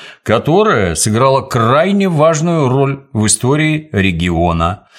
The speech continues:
Ну а начиналось все достаточно незатейливо. Долгое время причерноморские степи в низовье Днепра, ну это там, где находятся речные пороги,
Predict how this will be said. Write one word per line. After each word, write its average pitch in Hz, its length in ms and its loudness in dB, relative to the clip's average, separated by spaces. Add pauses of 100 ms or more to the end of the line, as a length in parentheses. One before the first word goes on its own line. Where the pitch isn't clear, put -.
(220)
Ну 254 220 4
а 156 280 0
начиналось 214 560 0
все 196 440 -2
достаточно 151 880 0
незатейливо. 85 1080 -2
Долгое 185 460 2
время 143 560 0
причерноморские 170 880 0
степи 139 500 0
в 113 140 -2
низовье 165 540 0
Днепра, 131 760 0
ну 135 280 0
это 104 220 0
там, 117 340 0
где 92 420 0
находятся 107 640 -2
речные 120 500 0
пороги, 101 880 -2